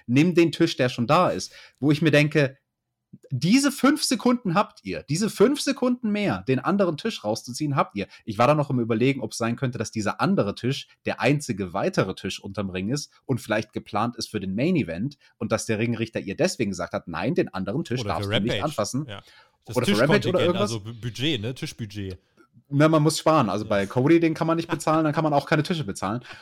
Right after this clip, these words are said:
Speaker 1: Und, äh, also das war schon mal komisch, dass sie da keinen anderen Tisch geholt hat. Aber okay, dann hat sie sich gedacht, „Dann nehme ich eben diesen Tisch.“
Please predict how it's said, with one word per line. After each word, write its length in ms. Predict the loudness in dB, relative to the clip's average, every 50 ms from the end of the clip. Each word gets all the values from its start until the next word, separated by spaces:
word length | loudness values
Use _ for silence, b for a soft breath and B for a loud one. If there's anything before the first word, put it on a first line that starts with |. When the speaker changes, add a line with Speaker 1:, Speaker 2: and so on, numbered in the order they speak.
| B -2 4
Speaker 1:
Und, 380 | 6 6 8 8 6 4 2
äh, 320 | 4 4 6 6 6 4 0 0
also 200 | 2 4 4 4
das 320 | 4 4 4 4 4 4
war 60 | 0
schon 120 | 2 4 4
mal 100 | 4 4
komisch, 400 | 4 2 0 0 -2 -4 -2 0
dass 140 | 0 0 2
sie 100 | 2 4
da 140 | 4 4
keinen 200 | 4 4 2 2
anderen 280 | 2 2 2 2 0 0
Tisch 160 | -2 -6 -8 -8
geholt 220 | -8 -8 -6 -4
hat. 80 | 0 2
Aber 160 | 4 4 4
okay, 180 | 4 2 2
dann 120 | 2 2 2
hat 120 | 2 0
sie 60 | 0
sich 120 | -4 -4 -2
gedacht, 220 | 0 -2 0 2
„Dann 80 | 2 4
nehme 160 | 4 2 2
ich 80 | 0 0
eben 120 | 0 0 0
diesen 220 | -2 -2 -2 -2
Tisch.“ 340 | 0 0 0 0 0 -4